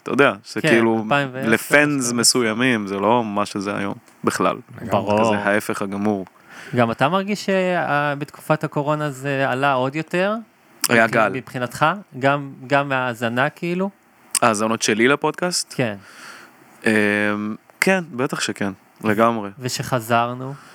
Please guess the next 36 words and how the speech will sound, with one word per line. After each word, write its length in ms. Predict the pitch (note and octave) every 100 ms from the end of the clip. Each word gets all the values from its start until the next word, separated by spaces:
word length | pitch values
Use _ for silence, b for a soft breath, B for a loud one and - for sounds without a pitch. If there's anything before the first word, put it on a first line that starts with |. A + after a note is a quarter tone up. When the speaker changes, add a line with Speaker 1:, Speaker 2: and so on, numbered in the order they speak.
| B B B - - -
Speaker 2:
החיים 280 | - B2 A2+
Speaker 1:
תשמע, 180 | C3 D3+
Speaker 2:
הרגילים. 200 | B2+ A2
Speaker 1:
אני 80 |
אגיד 160 | G#2+ C3
לך 80 | B2
תכלס, 680 | A2 A#2+ B2+ D3+ D3+ - - _ -
אני 240 | G#2+ G#2 G2+
כזה 220 | G#2 G2+
בן 80 | G#2
אדם 300 | A2+ A#2 A2
בלי 140 | A#2+
הוט 420 | A2 A#2 - - A2+
וכאלה 420 | G2+ G#2 G#2 A2 G#2+ -
כל 180 | - A2
החיים, 340 | A2 A#2 A#2 B2 _ _ _
אז 200 | A2 G#2+
Speaker 2:
Mm. 40 | A2
Speaker 1:
כזה 340 | G2+ G2+ G2+
רוגן 380 | G2 A2 A2 A2+
הפך 220 | G2+ A2
להיות 140 | A2 A2
הטלוויזיה 540 | G#2 G2 F#2 G2+ G#2+
שלי 140 | G2+ F#2
באיזשהו 340 | F#2 F#2+ G2+
שלב. 180 | G2 G2
Speaker 3:
Mm. 280 | G#2 G#2 G#2
Speaker 1:
הוא 60 | G2
כאילו, 300 | A2 G#2 G#2
זה, 140 | G#2 -
ככה 240 | - A2 A2+
אני 140 | G#2+
מתעדכן 580 | G#2 G#2 G#2+ - A2 G#2+
מה 300 | G2+ G#2 G#2
קורה 300 | - G#2 G#2
בעולם 440 | G2 G2 G2+ G#2+